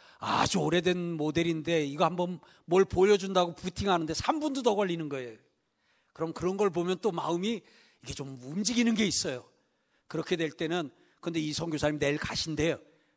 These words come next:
그러다 보면은 컴퓨터 한 대 해드리고 싶은 마음 들면은 우리 교육자 중에, "자, 누가 교육자 중에 저 우리 선교사님에게 컴퓨터 하나 드릴 사람?" 하게 되면요, 내놓을까요? 안 내놓을까요?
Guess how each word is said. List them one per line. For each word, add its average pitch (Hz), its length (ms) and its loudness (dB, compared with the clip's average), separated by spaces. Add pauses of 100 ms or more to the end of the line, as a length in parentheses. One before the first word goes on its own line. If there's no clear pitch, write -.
(100)
그러다 127 260 -8
보면은 120 500 -10 (840)
컴퓨터 - 340 -4
한 127 140 -6
대 120 100 -6
해드리고 165 380 -4
싶은 - 240 -10
마음 120 300 -4
들면은 123 580 -4 (520)
우리 - 120 -16
교육자 131 360 -10
중에, 117 320 -16 (260)
"자, - 120 0
누가 165 180 -6
교육자 180 440 0 (200)
중에 151 260 -4
저 131 340 -6
우리 160 120 -6
선교사님에게 180 680 0 (360)
컴퓨터 233 280 -2
하나 196 120 2
드릴 185 240 0
사람?" 190 400 2 (540)
하게 - 300 -8
되면요, 110 540 -10 (1300)
내놓을까요? 151 680 -2
안 143 140 -6
내놓을까요? 120 520 -14